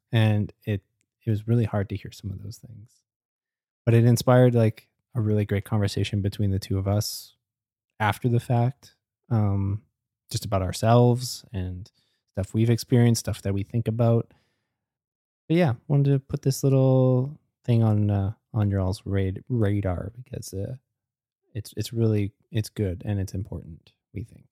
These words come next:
So that's the Rad Rec. Link in the, link in the show notes. Thank you so much for listening.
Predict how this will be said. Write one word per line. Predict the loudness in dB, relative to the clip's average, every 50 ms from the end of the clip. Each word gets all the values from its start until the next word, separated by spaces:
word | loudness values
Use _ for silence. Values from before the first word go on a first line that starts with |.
| _ _ _ _
So | -12 -12 -12 -12 _ _ _ _ _
that's | -8 -6 -4
the | -4
Rad | -4 -2 -4
Rec. | -6 -8 -8 _ _ _ _ _ _ _ _ _ _ _ _ _ _ _ _
Link | -2 0 0 2
in | 2 2
the, | 2 2 2 2 2 0 -2 -2
link | -2 -2 0
in | 0 0
the | -2
show | -2 -4 -6 -6
notes. | -6 -8 -14 -18 _ _ _ _ _ _ _ _ _ _ _ _ _ _ _ _ _ _ _ _ _ _ _ _ _ _ _ _ _ _ _ -4
Thank | -4 -2
you | -2 -2
so | 0 2 4
much | 4 2 2
for | -2 -2 -2
listening. | 0 -2 -2 -4 -8 -8 -10 -10 -14